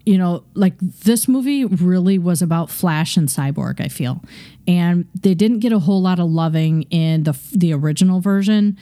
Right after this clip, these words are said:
Uh, so, you know, to see this one, I think it gave us a chance to,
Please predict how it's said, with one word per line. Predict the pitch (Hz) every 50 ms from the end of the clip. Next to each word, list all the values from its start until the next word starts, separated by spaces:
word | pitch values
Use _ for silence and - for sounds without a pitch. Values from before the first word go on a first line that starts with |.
| - - - - - - - -
Uh, | 190 185 180 170 175 170 -
so, | - - - 214 196 196 196 190 - _ _ _ _ _
you | - 247 220
know, | 202 196 196
to | 180 190
see | 185 - - - - 247 262 247
this | 226 226 214 - - -
one, | 220 208 196 196 196 196 190 190 190 185 - - _ - - - - - - - _ -
I | 190 196
think | 185 - - - 226 226 233 233 226 226 - - - - - _ - _ _ _ _ _ _ _ _ - _ _ - - _ _ _ _ _ _ _ -
it | 196 185 - -
gave | - 202 202 202 202
us | 208 185 -
a | 208 185
chance | - - - 180 170 170 170 - - -
to, | - - - - 185 175 170 170 170 170 170 165 156